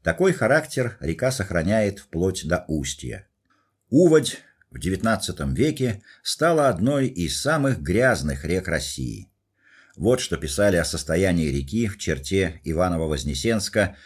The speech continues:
на рубеже девятнадцатого двадцатого веков. Её вода, попеременно окрашенная то в красный, то в зелёный, то в синий цвета и подёрнутая радужной плёнкой нефти, издаёт удушливое зловоние,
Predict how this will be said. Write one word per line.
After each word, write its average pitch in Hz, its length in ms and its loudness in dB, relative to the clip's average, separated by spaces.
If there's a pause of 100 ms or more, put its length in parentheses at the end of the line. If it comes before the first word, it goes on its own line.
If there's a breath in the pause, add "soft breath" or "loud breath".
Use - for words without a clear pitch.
(120)
на 85 140 0
рубеже 113 420 0
девятнадцатого 104 760 0
двадцатого 82 540 0
веков. 69 500 -8 (800 soft breath)
Её 98 320 4
вода, 101 500 2 (220 soft breath)
попеременно 82 640 0
окрашенная 78 600 -2
то 69 180 -6
в - 120 -14
красный, 90 520 2
то 87 200 0
в 67 40 -2
зелёный, 80 540 0
то 71 180 -4
в - 140 -12
синий 110 400 0
цвета 98 580 -2 (340 soft breath)
и 95 100 -2
подёрнутая 101 680 2
радужной 80 460 2
плёнкой 69 420 -2
нефти, 113 640 -2 (340 soft breath)
издаёт 127 680 2
удушливое 110 640 0
зловоние, 87 720 0